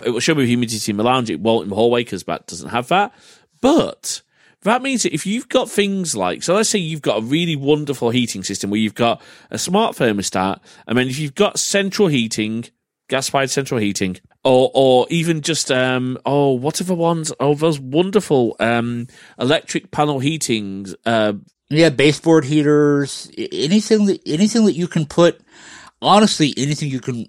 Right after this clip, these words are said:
Speaker 2: you can connect to a smart plug of some sort.
Speaker 1: Yes,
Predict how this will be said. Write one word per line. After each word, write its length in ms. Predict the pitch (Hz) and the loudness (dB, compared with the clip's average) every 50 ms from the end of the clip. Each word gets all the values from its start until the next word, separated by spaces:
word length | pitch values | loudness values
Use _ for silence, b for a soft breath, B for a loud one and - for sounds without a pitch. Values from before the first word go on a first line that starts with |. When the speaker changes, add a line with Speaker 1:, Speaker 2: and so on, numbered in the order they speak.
| _ _ | _ _
Speaker 2:
you 180 | - 113 117 | -10 -10 -8
can 160 | - - 117 104 | -8 -8 -10 -10
connect 420 | - - 127 120 120 - - - | -6 -2 0 0 0 0 -4 -4
to 100 | - 117 | -2 0
a 60 | 107 - | 0 0
smart 440 | - - - 113 113 110 110 - | -2 -6 -4 0 2 2 2 0
plug 300 | - - 110 95 92 82 | -2 -4 -4 -4 -4 -4
of 80 | 85 - | -8 -8
some 180 | - - 92 80 | -6 -6 -6 -6
sort. 320 | 78 - 90 76 64 - _ | -6 -6 -8 -8 -8 -10 _
Speaker 1:
Yes, 440 | - 123 131 156 156 139 107 - | -6 0 2 2 2 2 0 -2